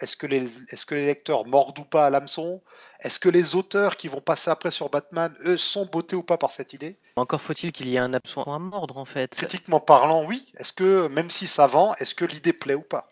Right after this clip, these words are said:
Speaker 2: Non, mais même, je veux dire, la difficulté par rapport au, au, au précédent que tu évoques, que ça soit Killing Joke ou Son of the Demon, ça, ça avait des conséquences importantes sur les personnages.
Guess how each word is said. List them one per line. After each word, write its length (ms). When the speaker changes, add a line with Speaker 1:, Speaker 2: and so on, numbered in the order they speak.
Speaker 2:
Non, 80
mais 140
même, 300
je 100
veux 80
dire, 160
la 80
difficulté 520
par 160
rapport 300
au, 260
au, 280
au 60
précédent 440
que 60
tu 120
évoques, 300
que 80
ça 100
soit 140
Killing 320
Joke 260
ou 60
Son 200
of 100
the 60
Demon, 420
ça, 160
ça 160
avait 180
des 100
conséquences 720
importantes 520
sur 220
les 80
personnages. 580